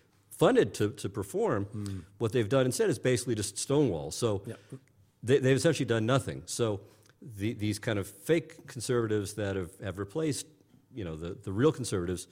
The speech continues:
Speaker 1: again, are just, they're taking the money,
Speaker 2: Yes.
Speaker 1: they're, they're getting salaries, but they're not actually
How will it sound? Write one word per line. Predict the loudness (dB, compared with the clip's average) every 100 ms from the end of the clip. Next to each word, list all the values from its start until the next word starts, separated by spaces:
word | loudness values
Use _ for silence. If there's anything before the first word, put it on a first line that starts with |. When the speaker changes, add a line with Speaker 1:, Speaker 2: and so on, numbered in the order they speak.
| _ _ -6
Speaker 1:
again, | -2 -2
are |
just, | -2 -6 -6 -10
they're | -4
taking | -2 2
the | 4
money, | 4 4 2 0
Speaker 2:
Yes. | 0
Speaker 1:
they're, | -2
they're | -4 -4
getting | -4 -2
salaries, | 0 0 0 -4 -6 -16 _ _ _ _
but | -6 -4
they're | -2
not | -2 0
actually | -2 -2 -4 -4